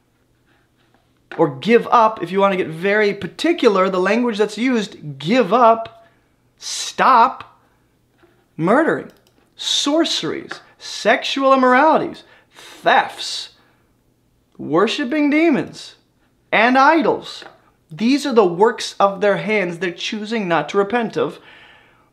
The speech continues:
that is causing all the plagues to come upon them in the first place. And there's no repentance.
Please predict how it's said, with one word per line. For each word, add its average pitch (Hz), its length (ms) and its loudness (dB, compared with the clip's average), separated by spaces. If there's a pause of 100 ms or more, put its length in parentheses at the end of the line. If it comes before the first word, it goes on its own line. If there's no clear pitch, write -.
(200)
that 214 140 2
is 196 120 0
causing 254 600 2
all 190 120 2
the 185 80 -2
plagues 196 340 0
to 180 60 -8
come 190 200 0
upon 190 260 -2
them 170 100 -4
in 160 40 -4
the 151 80 -6
first - 320 -6
place. 202 420 -8 (1040)
And 147 140 -6
there's 139 160 -4
no 175 180 -6
repentance. - 760 -10